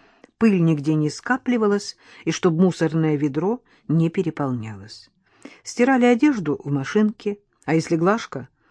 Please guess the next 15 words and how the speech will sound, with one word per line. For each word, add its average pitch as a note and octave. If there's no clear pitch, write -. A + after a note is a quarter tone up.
у D#4+
них C#4
с -
папой F3+
бригадный F3+
подряд C3+
был. -
Мария F3+
прекрасно E3
справлялась D3+
с -
рубашками D3
и C#3
своими D#3
кофточками, A2+